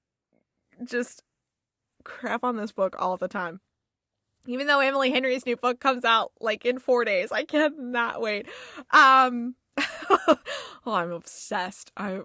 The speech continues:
oh, after book lovers, I am obsessed. But People We Meet on Vacation was so painful for me to read because they both clearly loved each other,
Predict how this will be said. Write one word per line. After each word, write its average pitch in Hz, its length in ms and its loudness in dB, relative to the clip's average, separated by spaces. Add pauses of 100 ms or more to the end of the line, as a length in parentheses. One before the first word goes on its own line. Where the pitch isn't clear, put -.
oh, 214 300 0
after 196 260 -4
book 190 200 -8
lovers, 156 420 -6
I 175 80 -8
am 170 240 -8
obsessed. 185 560 -6 (260)
But 294 240 2 (720)
People 466 300 4
We 440 80 4
Meet 311 160 0
on 302 140 2
Vacation 240 540 -2
was 214 680 2
so 240 760 0 (920)
painful 202 720 -8
for 214 160 -6
me 208 160 -8
to 190 100 0
read 180 320 -8 (120)
because 233 920 2 (100)
they 247 280 0
both 269 420 0
clearly 214 960 -8 (380)
loved 202 300 0
each 220 160 -8
other, 262 420 0